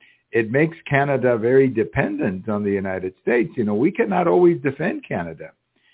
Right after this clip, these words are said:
and Canada is gonna have to learn how to defend itself. And at the moment, uh, they have a very weak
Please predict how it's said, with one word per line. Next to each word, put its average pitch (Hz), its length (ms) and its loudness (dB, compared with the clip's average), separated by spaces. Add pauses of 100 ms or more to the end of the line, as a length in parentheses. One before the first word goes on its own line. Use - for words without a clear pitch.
(260)
and 107 260 -2
Canada 151 320 2
is 131 140 2
gonna 120 180 0
have 127 200 -2
to 127 80 2
learn 120 440 -2 (280)
how 120 100 0
to 131 100 2
defend 135 360 -2
itself. 135 500 -2
And 98 100 -6
at 101 120 -8
the 110 80 -6
moment, 123 460 -2 (120)
uh, 117 280 -2
they 101 120 -2
have 113 160 0
a 101 60 -4
very 120 240 2
weak 139 380 2